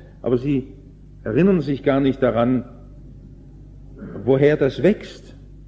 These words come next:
Das wäre so kindisch, so albern, wie wenn einer sagen würde,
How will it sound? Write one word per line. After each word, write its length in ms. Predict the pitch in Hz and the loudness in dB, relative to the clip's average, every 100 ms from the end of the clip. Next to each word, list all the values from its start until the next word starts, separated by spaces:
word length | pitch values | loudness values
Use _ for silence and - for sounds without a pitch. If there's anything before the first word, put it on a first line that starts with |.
| - - - - - - - - | -20 -20 -20 -20 -20 -20 -20 -2
Das 160 | 113 | 0
wäre 280 | 120 165 160 | 4 4 4
so 260 | 143 143 135 | 2 4 2
kindisch, 760 | 139 165 190 175 135 - - - - - - - - - - - | 2 2 4 6 4 2 -10 -16 -20 -20 -20 -20 -20 -20 -20 -14
so 200 | - 120 | -4 -4
albern, 540 | 127 165 175 147 117 107 | 4 6 6 4 2 2
wie 120 | 135 | 0
wenn 140 | 147 | -2
einer 560 | 127 135 151 151 143 - | -2 -2 2 0 -2 -12
sagen 420 | - 135 151 156 | -2 0 0 0
würde, 340 | 139 147 139 | 0 2 2